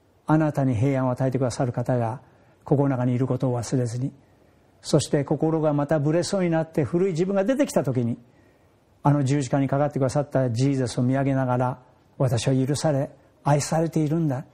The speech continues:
今も希望が与えられているんだ。そのことを心に留めて、えー、また一歩、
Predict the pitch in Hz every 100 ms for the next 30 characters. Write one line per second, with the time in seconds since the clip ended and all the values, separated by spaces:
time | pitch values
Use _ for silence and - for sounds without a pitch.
0 | _ _ _ _ _ _ 170 185 185 170
1 | 196 202 - 147 160 151 147 180 214 208
2 | 202 208 202 175 131 - - _ - _
3 | - - - 151 143 143 127 143 135 139
4 | 135 120 120 123 151 170 - - _ _
5 | _ 139 127 123 117 117 - _ _ 139
6 | 127 127 156 143 - 143 123